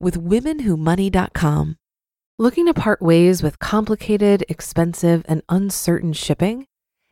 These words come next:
Then give your business the edge it needs with U S P S Ground Advantage shipping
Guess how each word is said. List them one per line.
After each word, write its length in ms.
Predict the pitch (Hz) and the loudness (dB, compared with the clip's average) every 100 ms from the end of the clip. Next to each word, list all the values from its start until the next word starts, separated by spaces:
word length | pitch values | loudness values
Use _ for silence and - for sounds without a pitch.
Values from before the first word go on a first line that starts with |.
| - | 0
Then 180 | 240 | 0
give 200 | 233 285 | 2 0
your 120 | 370 359 | 0 2
business 460 | 202 202 208 202 | 0 0 -4 -4
the 180 | - - - | -4 -4 -2
edge 280 | 175 190 - | 0 2 4
it 160 | 190 - | 2 2
needs 480 | 156 147 123 113 - | -6 -6 -10 -14 -8
with 180 | 165 175 | 0 0
U 280 | 160 180 254 | 0 -4 -2
S 240 | 277 - | -4 -8
P 200 | - 208 | -6 0
S 220 | 202 202 - | 2 0 -2
Ground 540 | 170 156 160 180 185 | 0 2 4 4 4
Advantage 520 | 190 151 147 147 143 | 0 0 0 0 -4
shipping 520 | - - 285 - - | -6 -2 -2 -2 -10